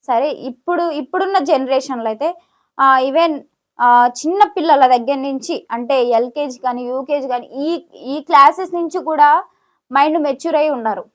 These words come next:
ఎందుకు అంటే వాళ్ళకు ప్రతిదీ నేర్పించారు పేరెంట్స్. గుట్ట తెచ్చింది, బ్యాట్ తెచ్చింది, ఎవరు పిలిస్తే బయటికి వెళ్ళాలా, ఎవరు పిలిస్తే బయటికి వెళ్ళకూడదు,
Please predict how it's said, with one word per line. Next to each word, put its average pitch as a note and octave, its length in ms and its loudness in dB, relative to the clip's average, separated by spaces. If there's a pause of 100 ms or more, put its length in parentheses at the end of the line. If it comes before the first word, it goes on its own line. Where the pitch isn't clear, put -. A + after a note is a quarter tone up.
(320)
ఎందుకు C#4 280 -4
అంటే C#4+ 460 0
వాళ్ళకు C#4+ 320 0
ప్రతిదీ D#4+ 540 -4
నేర్పించారు D#4 640 -4
పేరెంట్స్. A#3 480 -4
గుట్ట A3+ 360 -8
తెచ్చింది, C4 400 -4
బ్యాట్ A#3 340 2
తెచ్చింది, A#3+ 520 -8 (440)
ఎవరు B3+ 300 4
పిలిస్తే C4 680 -2
బయటికి A#3 460 0
వెళ్ళాలా, A3+ 300 4
ఎవరు A#3 360 -2
పిలిస్తే A#3 380 -8
బయటికి G#3+ 360 -6
వెళ్ళకూడదు, G#3+ 640 -6